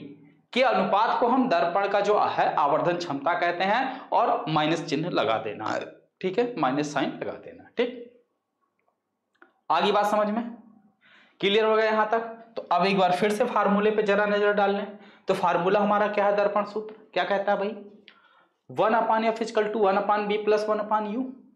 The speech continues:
one upon B plus one upon U। ठीक, क्लियर? एफ क्या है, फोकस दूरी, यू क्या है, दर्पण से वस्तु की दूरी, वी क्या है, दर्पण से प्रतिबिंब की दूरी।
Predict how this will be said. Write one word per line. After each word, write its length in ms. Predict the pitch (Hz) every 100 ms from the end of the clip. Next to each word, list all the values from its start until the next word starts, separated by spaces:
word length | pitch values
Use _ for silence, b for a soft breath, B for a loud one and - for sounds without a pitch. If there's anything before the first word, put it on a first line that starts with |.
| 135
one 100 | 139
upon 280 | 143 165 165
B 120 | 165
plus 260 | 165 175 175
one 160 | 170
upon 260 | 170 175 190
U। 100 | 208 254 - -
ठीक, 220 | 269 330 - - - _ _ _ _ _ _ _ _ - -
क्लियर? 400 | 214 311 311 - - B B B B B -
एफ 180 | 196 220
क्या 160 | 254 233
है, 120 | 233
फोकस 240 | 160 156 196
दूरी, 240 | 208 220 - -
यू 140 | 139 190
क्या 160 | 226
है, 100 | 214 202
दर्पण 300 | 170 190 180
से 100 | 180
वस्तु 300 | 170 175 190
की 120 | 214
दूरी, 260 | 202 208
वी 160 | 165 160
क्या 140 | 175 175
है, 100 | 185
दर्पण 280 | 135 - 139
से 120 | 139
प्रतिबिंब 420 | - 170 175 196 -
की 80 |
दूरी। 240 | 165 165